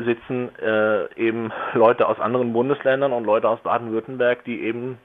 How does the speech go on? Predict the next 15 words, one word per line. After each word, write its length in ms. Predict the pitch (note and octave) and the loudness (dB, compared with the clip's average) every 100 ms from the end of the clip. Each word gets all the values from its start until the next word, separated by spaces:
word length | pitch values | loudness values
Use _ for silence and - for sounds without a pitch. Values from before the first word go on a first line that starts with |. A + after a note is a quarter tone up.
| _ | _
seit 180 | G#2+ G#2+ | -6 -2
Jahren, 460 | G#2 G#2+ A2+ A#2 A#2+ | 0 0 -2 -10 -10
äh, 220 | A2+ A2 | -6 -4
seit 160 | A2 B2 | -4 0
Jahren 240 | A2+ A#2 | 0 0
hier 240 | A#2+ D3 | 0 0
sind. 240 | A#2+ G2 F#2+ | 0 -6 -4
Ja, 160 | G2+ | -2
also 160 | G#2+ G#2 | -2 -2
wir 60 | A2+ | -8
hatten 180 | - A2+ | -8 -10
diesen 220 | A2 A2+ - - - - - - - | -10 -10 -12 -14 -12 -10 -12 -14 2
auch 260 | A#2 C3 | 2 4
aufsehenerregenden 880 | A#2 B2+ C#3 B2+ A2+ A#2 A2+ A#2 A2 | 2 4 2 2 2 0 -2 -4 -8
Fall, 360 | - A2+ B2 | 2 4 6